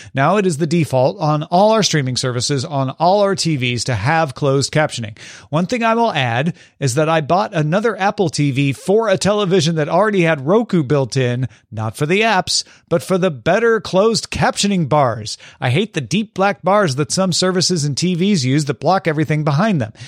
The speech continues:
If I have to watch things with closed captioning on because the rest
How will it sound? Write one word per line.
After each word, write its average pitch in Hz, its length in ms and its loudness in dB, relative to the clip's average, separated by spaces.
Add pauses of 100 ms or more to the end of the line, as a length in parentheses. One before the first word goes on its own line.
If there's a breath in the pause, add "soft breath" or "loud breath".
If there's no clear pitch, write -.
(160 loud breath)
If - 140 -12
I - 60 -8
have 120 180 -4
to 180 100 -2
watch 226 280 0
things 175 260 2
with 151 120 -2
closed 170 300 2
captioning 151 420 0
on 120 240 0
because 120 200 -4
the 120 100 -6
rest 123 140 2